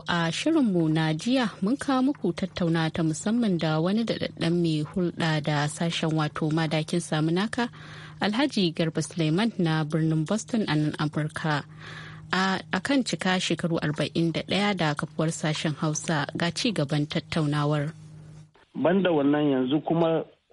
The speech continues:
Speaker 2: koyaushe ana inganta wato shirye-shirye, tsarin shirye-shirye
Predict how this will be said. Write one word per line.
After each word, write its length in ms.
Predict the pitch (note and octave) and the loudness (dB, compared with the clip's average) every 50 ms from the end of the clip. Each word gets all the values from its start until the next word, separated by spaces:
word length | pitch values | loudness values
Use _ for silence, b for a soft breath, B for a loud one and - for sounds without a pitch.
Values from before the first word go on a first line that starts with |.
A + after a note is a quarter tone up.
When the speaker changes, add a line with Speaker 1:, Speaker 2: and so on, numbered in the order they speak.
| - G3 | 0 2
Speaker 2:
koyaushe 560 | G3 A3 A3 G#3 F3+ D#3+ - D#3 D#3 D3 - - - | 4 4 4 4 2 0 -2 -2 -2 -2 -4 -4 -2
ana 280 | E3+ F3 F3 D#3 - - - | 0 0 2 0 0 -2 0
inganta 800 | E3+ F3 F#3 F3+ D3 E3 D#3+ D3 C3+ - - A#2+ A2 F#2 F2 - - _ _ _ _ - | 2 2 4 4 4 2 2 2 0 0 0 -2 -2 -2 -4 -8 -16 _ _ _ _ -2
wato 320 | C#3+ C3 B2+ - D3 C#3+ | 0 0 2 2 2 2
shirye-shirye, 760 | - - D#3 D3 E3 F#3 F3+ - - E3+ D3+ D#3+ D#3 D3 C#3 | 2 2 2 4 4 2 2 2 0 2 4 4 4 2 0
tsarin 480 | - - - E3+ F#3 F#3 F3+ F3 D#3+ | -2 -2 0 2 2 2 2 2 0
shirye-shirye 760 | D3+ - D3 D3 D3 E3+ D#3+ - D#3+ D#3 D3 D#3 D3+ D3 C#3+ | 0 2 2 4 4 4 2 2 2 2 4 4 2 2 0